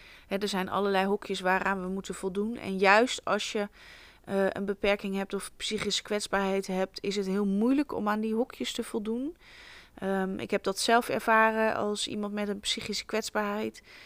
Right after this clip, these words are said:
Eh, ik kan heel goed voldoen aan die hokjes.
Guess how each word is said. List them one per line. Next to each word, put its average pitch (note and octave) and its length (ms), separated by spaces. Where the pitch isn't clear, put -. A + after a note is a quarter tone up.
Eh, G3+ 460
ik G#3 140
kan G#3+ 180
heel A3 200
goed A3+ 260
voldoen A3+ 580
aan G#3 180
die G#3+ 120
hokjes. - 720